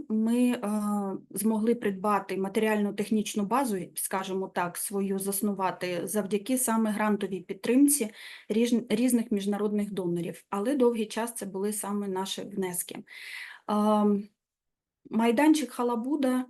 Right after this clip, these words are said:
існував, е, фактично, е, як і освітній простір, так і простір, в якому громадяни і мешканці Маріуполя могли будувати діалог з місцевою владою.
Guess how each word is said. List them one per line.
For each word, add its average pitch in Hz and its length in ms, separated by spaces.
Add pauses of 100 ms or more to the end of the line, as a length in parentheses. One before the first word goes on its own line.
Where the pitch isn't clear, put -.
існував, 233 840
е, 220 400
фактично, 240 840 (1120)
е, 208 520
як 233 440
і 233 100
освітній 220 580
простір, 254 600 (640)
так 240 240
і 247 40
простір, 262 460
в 220 40
якому 254 840 (480)
громадяни 233 760
і 214 80
мешканці 220 520
Маріуполя 226 580
могли 208 360
будувати 214 560
діалог 202 420
з 202 100
місцевою 214 580
владою. 190 580